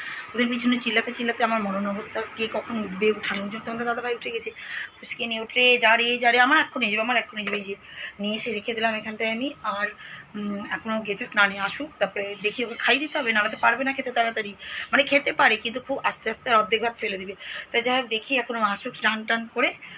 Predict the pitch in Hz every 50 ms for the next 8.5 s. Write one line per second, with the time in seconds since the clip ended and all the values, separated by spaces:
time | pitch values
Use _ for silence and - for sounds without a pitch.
0 | - - - 226 233 233 - - 214 214 233 220 269 294 277 214 202 185 - 226
1 | 202 196 214 208 214 220 262 285 - 220 196 196 190 - 233 226 214 220 214 -
2 | 190 175 180 202 175 185 185 170 190 175 - _ 190 226 220 196 233 240 247 -
3 | - 202 196 196 202 208 208 214 226 226 226 220 - - - 277 247 214 190 185
4 | - - - - 185 - - - - - - 202 202 208 208 - - - - -
5 | - - - - - - - - 220 220 226 220 208 196 - 240 220 226 233 233
6 | 233 226 - 208 202 202 214 226 220 226 226 - 240 226 - - 254 220 196 196
7 | - 247 - 233 226 220 220 - 220 214 202 208 202 208 208 208 - 220 - -
8 | - - - 220 226 226 220 208 233